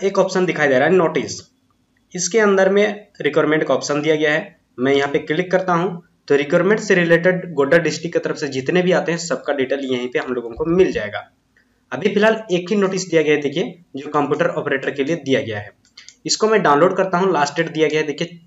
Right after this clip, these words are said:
छः सात दो हज़ार उन्नीस और start date दिया गया है सत्ताईस छः दो हज़ार उन्नीस। download करने के लिए एक दिया गया है, देखिए, download पीडीएफ़ का ये file है, इसको मैं download कर लेता हूँ। जैसे मैंने वहाँ पे क्लिक करता हूँ, तो एक न्यू टैब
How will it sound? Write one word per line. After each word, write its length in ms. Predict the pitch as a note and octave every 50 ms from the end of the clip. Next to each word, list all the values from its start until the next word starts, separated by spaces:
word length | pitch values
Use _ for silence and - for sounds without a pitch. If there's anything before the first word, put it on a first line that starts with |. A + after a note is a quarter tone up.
| _
छः 220 | - - C#3+ D3+ E3+
सात 300 | E3 - D3 C#3+ C#3+ C#3+
दो 80 | C#3 C3+
हज़ार 220 | C3 C#3+ C#3+ -
उन्नीस 300 | D3 C#3 C#3 E3+ - - -
और 300 | C#3 C3+ C3 C3 - C3+
start 260 | - - E3+ E3+ E3+ D#3
date 240 | D#3+ - - - - D#3
दिया 180 | C#3 C#3 C#3
गया 160 | C3+ C#3 C3+
है 80 | C3+ D3
सत्ताईस 440 | C#3+ - C3 - - C3+ C#3+ C#3 -
छः 80 | D3
दो 120 | C3 B2 A#2+
हज़ार 220 | A#2 C3+ - - -
उन्नीस। 360 | D3+ C3 A2+ A2 G#2+ - - - _ _ _ _ _ _ _ _ -
download 380 | B2+ B2 B2+ C#3+ D#3 F#3 F#3 F3+
करने 220 | G3 F#3+ F#3+ F#3+
के 80 | F#3 F#3+
लिए 160 | F#3+ G3 G3+ G3 -
एक 180 | F#3 F3 D#3+ -
दिया 180 | D#3 E3 E3+ D#3+
गया 160 | E3 D#3+ D3+
है, 120 | D3+ E3 F3 F3 - - - _ - _ _ _ _ _ _ - - _ _ -
देखिए, 520 | C3 C3 C3 C#3+ D3+ D#3+ E3 - - - _ _ _ - - - -
download 500 | C3+ B2+ C3 C3 C3 C#3 D3 D#3+ D#3 -
पीडीएफ़ 340 | - C#3 C3+ C#3 D3+ D3+ D3
का 100 | - D3+ C#3+
ये 200 | C#3+ D3 D3 C#3+
file 240 | - C3 C3+ C3+ B2
है, 240 | B2+ - - - - - C3+
इसको 280 | - - - - D3+
मैं 140 | D3 C#3 C3
download 360 | B2+ A#2 A#2+ A#2+ C#3 D#3 D#3 -
कर 120 | D3+ C#3+
लेता 200 | D3 C#3+ - D3+
हूँ। 200 | C3+ C3 D#3+ F#3 - _ _ _ _ _ _ _
जैसे 280 | B2+ B2+ C3+ B2 - E3+
मैंने 240 | E3+ E3+ E3+ E3 E3
वहाँ 140 | D#3+ D#3 D3+
पे 80 | D#3+ D3+
क्लिक 260 | - - C#3 D3+ D3+ -
करता 200 | D3 C#3+ D3 C#3+
हूँ, 160 | D3 C#3+ C#3+
तो 280 | D3 D3 D3+ D3+ - - -
एक 140 | D3 - D3
न्यू 240 | C3 B2+ C#3 D#3+ F3
टैब 240 | E3+ E3+ D#3+ C#3 -